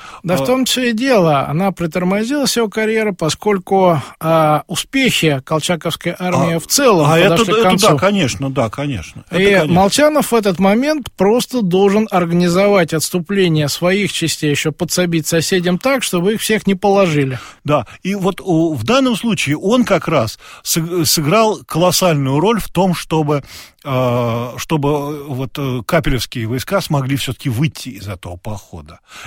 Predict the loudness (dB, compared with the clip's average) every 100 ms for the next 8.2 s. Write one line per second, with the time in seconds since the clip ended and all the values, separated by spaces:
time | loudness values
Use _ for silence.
0 | -12 -6 -2 0 0 -2 0 2 2 0
1 | -4 -14 -12 -4 -2 0 0 0 -2 0
2 | -2 -8 -12 -2 -2 -2 -4 -4 -2 -2
3 | -4 -4 0 2 4 2 2 2 2 0
4 | 0 0 0 2 2 4 2 0 -2 -4
5 | -6 -6 -6 -6 -8 -12 -20 -20 -20 _
6 | 0 2 2 4 6 6 6 0 -2 2
7 | 2 4 4 6 4 -4 -12 -16 -12 -10
8 | -10